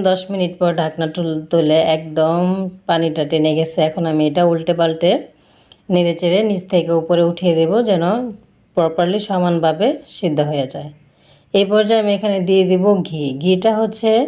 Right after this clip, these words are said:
খুবই সুন্দর একটি স্মেল আসে ঘিটা দিলে, এর জন্য আমি ফার্স্টে তেল একটু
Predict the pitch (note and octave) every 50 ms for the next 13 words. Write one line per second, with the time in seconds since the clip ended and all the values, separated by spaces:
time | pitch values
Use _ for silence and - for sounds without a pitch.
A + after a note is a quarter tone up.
0 | C#4+ - - _ _ _ _ _ _ - - A3 A3 G#3+ A#3+ A#3 - A#3 A3 G#3+
1 | G3+ G3+ G3 G3 F#3+ F#3 F#3+ F#3 F3+ - - F#3 F3 F3 E3 E3 E3+ E3 - F#3+
2 | D#3+ E3+ E3 D3+ F3 E3 D#3+ F3 E3+ E3+ F3+ F3+ E3+ - E3 D#3+ E3 E3+ E3 D#3+
3 | D#3+ D#3 D#3 D3+ D3+ C#3+ C#3 C#3 - - D3+ D#3 - - - E3 - - D#3+ D#3
4 | D#3+ D3 D3 -